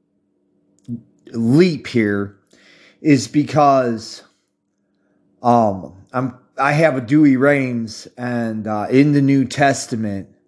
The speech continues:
it refers to the Jewish elders as the ancients.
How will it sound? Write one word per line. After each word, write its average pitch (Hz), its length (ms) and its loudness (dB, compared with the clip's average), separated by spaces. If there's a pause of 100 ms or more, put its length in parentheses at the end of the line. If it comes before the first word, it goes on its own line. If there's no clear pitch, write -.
(760)
it 139 160 2
refers 143 600 2
to 151 100 0
the 123 160 -2
Jewish 135 500 2
elders 113 880 0 (120)
as 110 340 -2
the 123 260 -6
ancients. - 840 -4